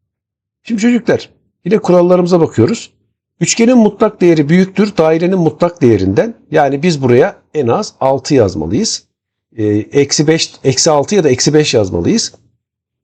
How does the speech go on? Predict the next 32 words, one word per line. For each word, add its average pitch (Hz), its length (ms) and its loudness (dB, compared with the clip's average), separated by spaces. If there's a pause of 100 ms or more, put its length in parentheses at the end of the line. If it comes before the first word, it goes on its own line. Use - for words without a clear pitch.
E, 123 180 -2
karenin 254 360 0
mutlak 220 380 -2
değeri 175 260 4
büyüktür 170 360 0
yıldızın 175 340 2
mutlak 151 400 -2
değerinden. 107 480 0 (360)
Karenin 202 320 0
mutlak 196 420 -2
değerine 170 300 4
de 151 120 0
buraya 151 200 4
eksi 139 520 -2 (480)
dört 160 260 0
yazsak 131 400 -2
ya 143 60 2
da 143 60 -2
eksi 139 340 -2
beş 139 280 -2
yazsak 175 500 -6
mutlak 160 360 -4
değeri 147 260 4
ne 190 40 4
olur? 165 240 2 (840)
Eksi 117 320 -2
beşin 214 300 -2 (520)
yıldızın 165 340 2
mutlak 143 380 -2
değerinden 143 360 2
büyük 156 200 0
olur. 143 180 -2